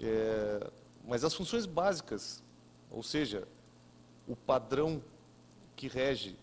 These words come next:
como funcionam os switches, eles são idênticos. Então, é muito comum se ter switches com possibilidade de gerenciamento sendo usado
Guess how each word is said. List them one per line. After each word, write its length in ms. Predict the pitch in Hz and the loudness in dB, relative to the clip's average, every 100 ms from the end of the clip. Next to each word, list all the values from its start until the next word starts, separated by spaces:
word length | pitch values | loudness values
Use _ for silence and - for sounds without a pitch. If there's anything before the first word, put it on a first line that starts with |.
| - | -6
como 220 | 147 165 | -4 -4
funcionam 640 | - 156 - 147 135 110 98 - - | -6 -6 -4 -2 -2 -4 -10 -18 -14
os 140 | 127 - | -10 -8
switches, 580 | - 147 - - - - - - | -4 -4 -4 -8 -10 -16 -20 -14
eles 140 | - - | -10 -4
são 180 | 131 139 | -2 0
idênticos. 500 | 190 170 - - - - - - - - - - - - | 0 0 -4 -16 -20 -20 -20 -20 -20 -20 -20 -20 -20 -8
Então, 400 | 117 113 127 123 - - - - - - - | -2 0 -2 -8 -16 -20 -20 -20 -20 -20 -10
é 420 | 104 104 104 107 | -4 0 2 0
muito 260 | 104 139 160 | 0 -4 -2
comum 420 | 147 139 147 180 - - | -2 0 0 -2 -8 -12
se 220 | - 156 | -6 -6
ter 200 | - 143 | -2 -2
switches 760 | - 156 139 - 104 - - - | -2 -2 -2 -4 -8 -10 -12 -8
com 220 | 143 123 - - - | -6 -6 -10 -6 2
possibilidade 800 | 214 214 170 156 139 147 135 | 4 4 -2 -2 4 4 4
de 40 | 113 | 0
gerenciamento 800 | 127 131 - 147 143 160 - - | -2 -2 -2 -2 0 -2 -6 -16
sendo 400 | - - 185 175 | -12 -4 -2 0
usado 500 | 175 147 143 156 180 | -2 2 2 2 -4